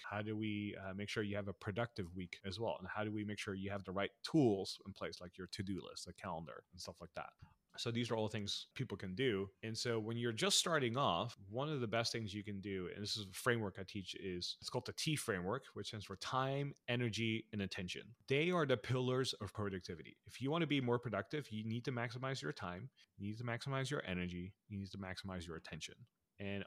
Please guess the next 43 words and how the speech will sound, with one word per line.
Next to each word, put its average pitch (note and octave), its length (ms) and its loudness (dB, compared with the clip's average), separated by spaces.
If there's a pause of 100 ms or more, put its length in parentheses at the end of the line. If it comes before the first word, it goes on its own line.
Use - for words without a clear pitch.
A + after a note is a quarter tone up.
of A#2 440 -2
all C3+ 160 4
the C3+ 120 2
twenty-five A#2 440 2
skills, G#2+ 340 2
they're G#2 100 0
kinda A2 260 0
categorized F#2+ 580 0
under F2+ 180 -4
time, G2+ 440 -2
energy, F#2 280 -2
and E2 100 -8
attention D#2+ 460 -8 (100)
in, E2+ 60 -14
in E2 260 -20 (160)
some F2 220 -8
shape E2+ 220 -12
or F#2 80 -14
form. - 240 -14 (140)
So - 140 0
for A#2 160 4
time, C3 340 6
if D#3 60 4
you A#2 60 0
wanna A#2 180 4
maximize G#2 480 -2
your F#2+ 80 -2
time, G#2+ 320 -6
planning A2+ 400 0
your A2 160 4
day G#2+ 360 2
is G2+ 140 -2
one G#2 180 -2
of F#2 100 -2
the F2+ 60 -2
best F2+ 300 0
ways A2+ 340 0
in F#2+ 80 -6
order G2 140 -4
for F#2+ 140 -10
you F#2 100 -4
to F2+ 100 -4
be F2+ 380 -4